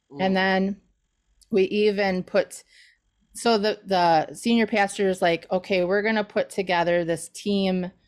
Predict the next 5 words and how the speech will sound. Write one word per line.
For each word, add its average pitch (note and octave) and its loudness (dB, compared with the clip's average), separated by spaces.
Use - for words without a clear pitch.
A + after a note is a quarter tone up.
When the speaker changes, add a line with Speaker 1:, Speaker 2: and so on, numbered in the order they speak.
Speaker 2:
building F#3+ 2
team, D3+ -6
to G3+ -2
go G3 2
through G3 2